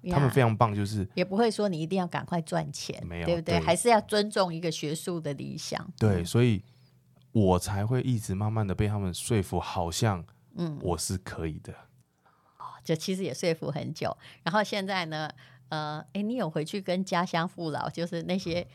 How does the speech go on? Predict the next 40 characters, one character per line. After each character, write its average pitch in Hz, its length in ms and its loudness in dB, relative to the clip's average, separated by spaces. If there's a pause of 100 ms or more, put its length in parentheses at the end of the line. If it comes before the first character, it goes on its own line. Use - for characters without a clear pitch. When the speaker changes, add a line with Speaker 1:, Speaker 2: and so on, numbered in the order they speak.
Speaker 1:
想 160 200 0
要 185 100 6
培 170 200 0
养 170 200 2
出 170 160 -2
家 170 220 2
族 147 200 -6
第 175 220 -2
一 175 60 -4
个 147 100 0
大 - 200 6
学 196 300 4
生 220 320 4 (120)
的 220 260 6 (160)
<laughs> - 320 12
家 240 220 12
人 220 280 4
们 208 220 2
说 214 320 4
，“哦， 165 140 4
我 170 120 2
现 185 160 0
在 202 60 4
要 196 80 2
出 196 180 -2
去 190 60 0
做 185 240 0
生 180 180 -4
意。” 180 160 -6 (220)
他 - 80 2
们 269 80 0
刚 330 160 8
开 262 180 8
始 233 160 -4
应 196 120 -2
该 214 120 4
蛮 196 240 4
反 185 200 10
对， 214 200 4
说 - 220 2